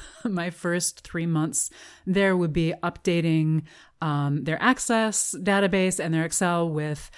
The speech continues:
a returned mail that would get back to them because they weren't very, um, sorry, Xenon, but they had a lot of staff changeover at the,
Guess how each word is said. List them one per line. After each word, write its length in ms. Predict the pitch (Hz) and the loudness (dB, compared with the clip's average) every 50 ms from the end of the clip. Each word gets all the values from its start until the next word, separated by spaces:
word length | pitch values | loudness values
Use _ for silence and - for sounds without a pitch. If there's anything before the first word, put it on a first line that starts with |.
| - - - _ | -20 -20 -12 _
a 140 | - 160 156 | -4 -2 -2
returned 460 | 151 165 160 - - 175 165 165 151 165 | -2 -2 -2 -2 0 0 0 0 0 0
mail 220 | 151 139 143 156 | 0 0 2 0
that 120 | 170 190 - | 0 0 0
would 120 | 185 208 | -2 0
get 140 | 185 226 214 | 0 0 0
back 180 | - 208 196 - | 0 -2 -2 -4
to 100 | - - | -2 0
them 120 | 220 208 | 2 2
because 280 | 190 175 - 180 160 - | 2 0 -2 -4 -4 -2
they 100 | 170 151 | -2 -2
weren't 280 | 147 156 151 156 - - - - 156 143 - - | -2 -2 -2 -2 -4 -8 -16 -20 -20 -20 -10 -8
very, 520 | 165 156 151 151 147 151 147 147 147 - | -6 -6 -6 -6 -6 -6 -6 -6 -8 -8
um, 380 | - 151 147 147 147 151 151 143 | -8 -8 -8 -6 -6 -6 -8 -8
sorry, 340 | - - 151 147 147 147 147 | -8 -8 -6 -6 -8 -8 -10
Xenon, 400 | 143 - 151 147 151 151 151 151 | -10 -10 -10 -8 -8 -8 -8 -8
but 120 | 143 - - _ - - - - - - - - - - - - - | -10 -14 -16 _ -20 -20 -20 -20 -20 -20 -20 -20 -20 -20 -20 -2 2
they 100 | - 403 | 2 4
had 160 | 381 349 370 | 6 6 6
a 60 | 359 | 6
lot 200 | 285 254 247 247 | 6 6 6 6
of 100 | 240 226 | 6 4
staff 320 | - - - 220 226 233 - | 4 2 4 4 4 4 4
changeover 400 | - - 247 226 214 233 220 214 | 4 4 6 6 6 6 6 6
at 60 | 208 | 6
the, 200 | 214 220 214 - | 4 2 0 -2